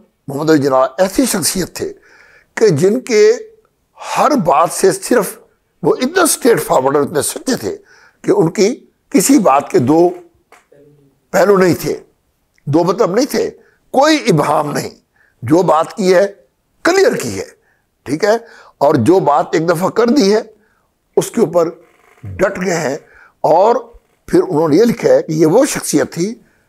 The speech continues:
जो कि किसी भी कीमत के ऊपर बिकने नहीं बिक सकती थी, वो इंटीग्रिटी थी उनकी,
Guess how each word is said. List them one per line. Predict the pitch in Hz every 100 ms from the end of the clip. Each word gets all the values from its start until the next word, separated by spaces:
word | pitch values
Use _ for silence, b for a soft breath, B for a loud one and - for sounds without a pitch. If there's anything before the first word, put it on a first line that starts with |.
| _ _ -
जो | 123 120 208 208
कि | 214 202 202 -
किसी | 254 - 262 302
भी | 247 226 202
कीमत | - 233 190 202 202
के | 220
ऊपर | 185 202 175 190 - _ _ _ _ -
बिकने | 117 156 233 190 151 - _ _ 190
नहीं | 196
बिक | 165 190
सकती | - - 139
थी, | - 87 _ b b b _
वो | 151 165 180 - - 143
इंटीग्रिटी | 113 165 156 -
थी | -
उनकी, | 123